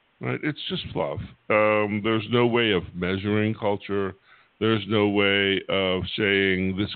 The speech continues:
kind of culture is good and this kind of culture is bad, or this sort of behavior is good, this sort of behavior is bad.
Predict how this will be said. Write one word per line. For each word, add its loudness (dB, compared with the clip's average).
kind 0
of -6
culture -4
is -14
good 2
and -8
this -8
kind -6
of -10
culture -12
is -18
bad, -2
or -4
this -6
sort 0
of -4
behavior 0
is -4
good, 2
this 0
sort 2
of 0
behavior -4
is -12
bad. -4